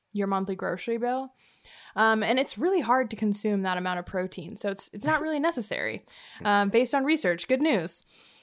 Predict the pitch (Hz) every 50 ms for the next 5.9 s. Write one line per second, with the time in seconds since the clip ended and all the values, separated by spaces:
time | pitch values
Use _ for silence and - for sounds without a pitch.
0 | _ - - - - - 233 233 226 220 220 - 277 302 311 - 233 262 269 254
1 | 247 262 254 262 254 - - 226 220 208 208 208 - 220 220 - 240 220 208 202
2 | 202 208 208 202 196 196 196 190 - _ - _ _ _ - 220 214 202 196 -
3 | - 359 370 320 233 214 - 190 - 127 185 196 196 - 214 - - 180 190 185
4 | 196 - 202 185 185 190 190 - - - 208 - - - - 202 196 190 196 190
5 | 190 - 196 202 190 190 196 - - 196 185 185 185 190 190 190 190